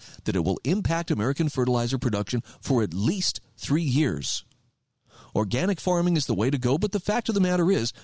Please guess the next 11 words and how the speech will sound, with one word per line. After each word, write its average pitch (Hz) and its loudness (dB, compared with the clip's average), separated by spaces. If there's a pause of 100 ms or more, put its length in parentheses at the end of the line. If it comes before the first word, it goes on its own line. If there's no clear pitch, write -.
(140)
that 104 -4
commercial 123 0
farming 151 2
in 151 2
the 139 2
U 110 2
S 113 -2
needs 101 0
fertilizer. 101 -2 (260)
Without 104 0
it, 233 -4